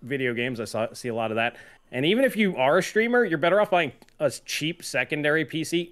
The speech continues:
just to do the encode and stream than buy, like, one big machine, 'cause it's gonna make no difference and cost you more money. So, yeah, I, I'm one hundred percent with you. This thing is basically irrelevant for many different reasons,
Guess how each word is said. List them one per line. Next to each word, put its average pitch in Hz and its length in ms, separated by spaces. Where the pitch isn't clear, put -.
just 131 340
to 139 80
do 131 160
the 127 80
encode 113 320
and 104 160
stream 113 460
than 123 300
buy, 120 260
like, 117 180
one 110 280
big 101 280
machine, 95 560
'cause 117 160
it's 113 120
gonna 110 180
make 107 200
no 101 140
difference 95 460
and 95 100
cost 92 320
you 87 60
more 85 200
money. 87 320
So, 98 480
yeah, 135 380
I, 190 240
I'm 254 80
one 269 160
hundred 190 220
percent 131 220
with 175 200
you. 113 80
This 143 180
thing 170 300
is 139 200
basically 139 420
irrelevant 117 460
for 113 120
many 107 260
different 98 340
reasons, 156 580